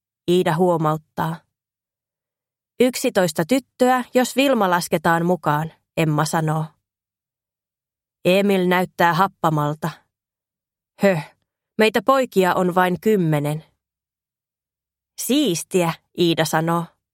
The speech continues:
Mette antaa luokalle tehtävän. Oppilaiden tulee piirtää kuva luokkakaveristaan.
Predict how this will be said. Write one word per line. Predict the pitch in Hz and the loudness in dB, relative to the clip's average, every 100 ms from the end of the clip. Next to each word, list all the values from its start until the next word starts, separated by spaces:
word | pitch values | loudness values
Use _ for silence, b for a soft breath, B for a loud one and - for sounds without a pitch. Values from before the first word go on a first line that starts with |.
| _ _ _ _ _ _ _ _ _ _ _ _ _ | _ _ _ _ _ _ _ _ _ _ _ _ _
Mette | 208 226 - 240 | 0 0 0 0
antaa | 226 226 214 208 | 0 0 0 2
luokalle | 220 226 196 170 170 - | 2 0 0 0 -2 0
tehtävän. | 185 160 - 156 156 160 - _ _ _ _ _ _ - | 0 0 -4 -2 -2 -4 -10 _ _ _ _ _ _ 0
Oppilaiden | 226 - 254 240 240 233 220 | 0 0 2 2 2 0 2
tulee | 240 220 214 | 2 2 2
piirtää | 247 240 - 202 190 | 2 0 2 0 0
kuva | - 269 208 180 | -2 0 2 2
luokkakaveristaan. | 196 165 160 156 160 151 156 151 - 160 156 160 | 2 0 -4 -2 -2 -2 -4 -8 -6 -4 -4 -6